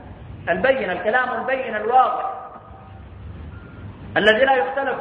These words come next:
فيه، الواضح في معناه، الواضح في مبناه.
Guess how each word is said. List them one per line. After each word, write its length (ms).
فيه، 200
الواضح 480
في 120
معناه، 460
الواضح 440
في 100
مبناه. 420